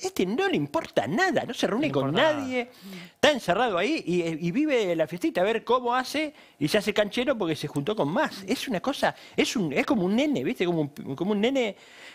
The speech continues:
Speaker 1: que, eh, que se compró una, no sé, un autito de control remoto y dice, "Mirá, mirá el autito, che, mirá, tenés que ir a la escuela. No, pero mirá, mirá cómo dobla". Dale, flaco, goberná.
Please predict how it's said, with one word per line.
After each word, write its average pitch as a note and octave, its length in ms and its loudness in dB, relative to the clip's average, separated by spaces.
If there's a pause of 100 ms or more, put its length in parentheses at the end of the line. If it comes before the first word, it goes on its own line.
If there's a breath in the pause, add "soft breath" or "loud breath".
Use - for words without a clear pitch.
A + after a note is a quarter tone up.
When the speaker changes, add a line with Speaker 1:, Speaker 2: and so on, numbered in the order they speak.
Speaker 1:
que, E3 480 0
eh, D3 60 -10
que D#3+ 100 0
se D#3 120 -2
compró F#3 340 2
una, E3 400 0
no E3 120 0
sé, G3+ 140 2
un D3 140 0
autito F#3 280 0
de C3+ 40 -2
control D3 240 2
remoto E3+ 420 2
y D#3 40 0
dice, D#3 180 -4
"Mirá, D#4+ 240 2
mirá D#4 140 2
el C#4 60 -2
autito, A#3+ 360 -2
che, A#3+ 280 2
mirá, A3 200 2
tenés A3 160 0
que G#3 80 0
ir G3+ 60 4
a - 40 2
la F#3+ 60 4
escuela. G3+ 240 2
No, D4+ 140 0
pero B3+ 140 -2
mirá, E4 200 2
mirá E4+ 160 0
cómo C4 160 2
dobla". D#3 420 0
Dale, D#3 480 2
flaco, F3+ 380 -2
goberná. B2+ 640 0